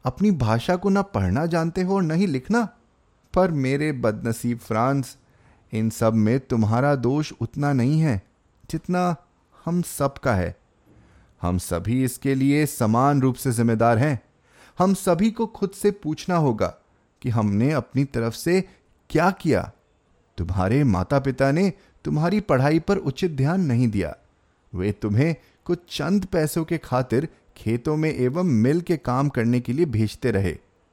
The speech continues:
खुद मैं भी कम दोषी नहीं हूं।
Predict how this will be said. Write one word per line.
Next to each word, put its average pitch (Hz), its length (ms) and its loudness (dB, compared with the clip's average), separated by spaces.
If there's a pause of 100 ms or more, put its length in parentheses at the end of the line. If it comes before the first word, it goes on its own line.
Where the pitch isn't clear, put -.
(220)
खुद 214 320 2 (280)
मैं 113 380 0
भी 170 240 0
कम 170 240 0
दोषी 165 340 0
नहीं 180 200 4
हूं। 160 180 2